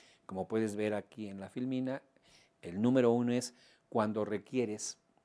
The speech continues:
que tu coachee o cliente rompa hábitos. Tómalo así, cuando requieres, detectas que tu coachee necesita o requiere romper un hábito.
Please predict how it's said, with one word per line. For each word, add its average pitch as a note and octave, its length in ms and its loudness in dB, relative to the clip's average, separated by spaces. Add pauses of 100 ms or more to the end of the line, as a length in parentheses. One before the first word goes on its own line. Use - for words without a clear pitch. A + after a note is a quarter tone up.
(140)
que G#2+ 80 -8
tu F#2+ 200 -8
coachee G2 600 -8 (420)
o - 120 -20
cliente G2+ 520 -10 (340)
rompa A#2 600 -2
hábitos. - 760 -8 (920)
Tómalo D3+ 320 2
así, D#3+ 340 0 (340)
cuando G2+ 340 -2
requieres, A#2 800 -2 (760)
detectas - 880 -6 (800)
que G2+ 100 -8
tu - 200 -6
coachee A#2 480 -4
necesita A#2+ 720 -4
o G#2+ 60 2
requiere F#2+ 540 -10 (320)
romper G2+ 540 -8
un G2+ 160 -12
hábito. E2 420 -18